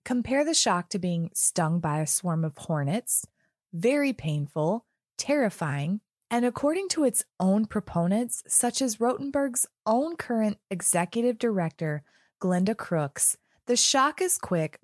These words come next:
but painful enough to jar the patient out of the harmful episode. And what J R C deems as a harmful episode differs from many other experts, and believe me,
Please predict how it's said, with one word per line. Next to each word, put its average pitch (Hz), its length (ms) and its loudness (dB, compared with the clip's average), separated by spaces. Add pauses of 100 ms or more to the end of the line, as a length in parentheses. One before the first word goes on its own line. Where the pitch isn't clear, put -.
but 226 160 0
painful 320 400 -2
enough 277 280 0
to 254 80 -2
jar 190 280 0
the 190 80 0
patient 160 540 -2 (160)
out 175 160 0
of 165 120 -2
the 165 120 0
harmful 156 480 -2
episode. 170 680 -2 (640)
And 202 240 4
what 220 220 2
J 190 340 4
R 262 200 4
C 185 380 2
deems 196 400 2
as 190 240 0
a 165 60 0
harmful 165 600 0
episode 220 640 0 (380)
differs 196 420 0
from 226 320 2
many 214 380 4
other 185 340 2
experts, 151 720 -2 (140)
and 190 220 2
believe 175 500 2
me, 143 280 0